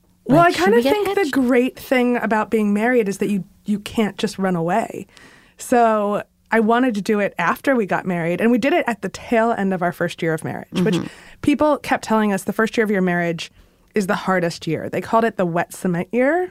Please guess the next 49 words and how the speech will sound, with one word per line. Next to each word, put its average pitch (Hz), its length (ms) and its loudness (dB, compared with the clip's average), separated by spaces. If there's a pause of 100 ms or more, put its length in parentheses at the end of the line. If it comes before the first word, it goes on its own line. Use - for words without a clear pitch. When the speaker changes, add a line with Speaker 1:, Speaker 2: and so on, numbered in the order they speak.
Speaker 1:
because 214 280 -2
it's 196 140 -6
the 214 120 0
Speaker 2:
Hmm. 208 80 0
Speaker 1:
year 196 320 0 (240)
Speaker 2:
Hmm. 190 160 0
Speaker 1:
where 190 420 2
the 190 140 -4
cement 190 400 -2
is 190 100 -2
still 190 220 -2
kind 196 180 -2
of 196 200 -2
icky 233 360 -2
and 196 200 0
gloopy, 202 540 0
but - 180 -4
everything, 226 720 0 (120)
every 233 180 2
time 254 200 2
you 220 80 0
walk 220 340 0
in 175 80 0
it, 170 180 -2 (380)
you're 214 140 -2
creating 208 280 0
an 202 120 -2
imprint 196 320 -2
that'll 185 160 -2
be 175 200 -2
there 180 520 -2
on 190 120 0
your 185 120 2
marriage 180 320 -2
for - 100 -6
the 175 80 -2
rest 170 220 -4
of 156 60 -8
your 156 100 -6
lives. - 380 -18 (920)
So - 160 0
we 226 60 4
wanted 220 240 2
to 226 60 -4
create 240 280 2
this 254 160 -2
huge 277 640 0
imprint, 294 640 -2
and 208 260 0